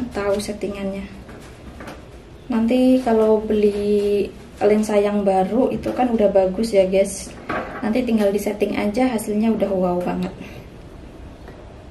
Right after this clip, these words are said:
Sebenarnya kalau mengandalkan lensa ini juga lumayan sih ya.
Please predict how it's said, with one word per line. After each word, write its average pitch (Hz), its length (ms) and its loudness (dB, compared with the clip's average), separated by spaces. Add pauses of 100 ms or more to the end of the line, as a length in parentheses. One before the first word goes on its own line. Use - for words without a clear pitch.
(2750)
Sebenarnya 233 400 4
kalau 302 160 8
mengandalkan 240 560 6
lensa 233 240 2
ini 285 160 4
juga 226 240 2
lumayan 220 640 2
sih 285 240 2
ya. 214 160 2